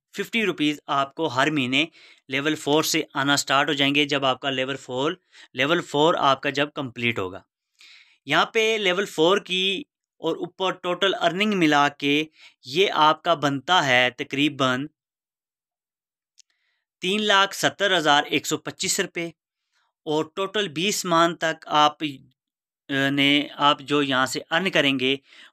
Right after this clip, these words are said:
वो है सात लाख चालीस हज़ार दो सौ, सॉरी,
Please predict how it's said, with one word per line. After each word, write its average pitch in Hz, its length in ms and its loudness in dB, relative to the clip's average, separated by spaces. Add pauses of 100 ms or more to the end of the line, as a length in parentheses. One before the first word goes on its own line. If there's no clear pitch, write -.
(100)
वो 165 240 2
है 151 300 2 (1500)
सात - 600 2
लाख 147 460 4 (540)
चालीस 165 400 0
हज़ार 127 400 2 (600)
दो 170 240 -4
सौ, 135 220 -6 (1900)
सॉरी, 143 340 0